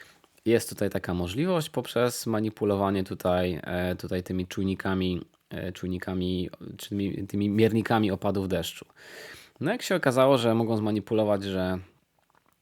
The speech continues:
e, powiedzmy wykażą na tych czy-, na tych czujnikach, że jest susza, no dostaną dofinansowanie tutaj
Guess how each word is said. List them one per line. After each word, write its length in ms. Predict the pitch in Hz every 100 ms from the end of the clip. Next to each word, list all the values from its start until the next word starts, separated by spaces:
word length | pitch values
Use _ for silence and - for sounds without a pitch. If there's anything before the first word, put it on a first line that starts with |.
| -
e, 260 | 95 92 90
powiedzmy 340 | 90 98 104 95
wykażą 500 | 107 101 120 107 101
na 120 | 98
tych 200 | 101 -
czy-, 220 | - 101
na 100 | 101
tych 160 | 98 95
czujnikach, 400 | - 113 107 101
że 160 | 101
jest 160 | 90 -
susza, 340 | - 110 175
no 120 | 185 151
dostaną 360 | 123 123 120
dofinansowanie 720 | 117 - 107 101 101 101 101
tutaj 380 | 92 95 95 90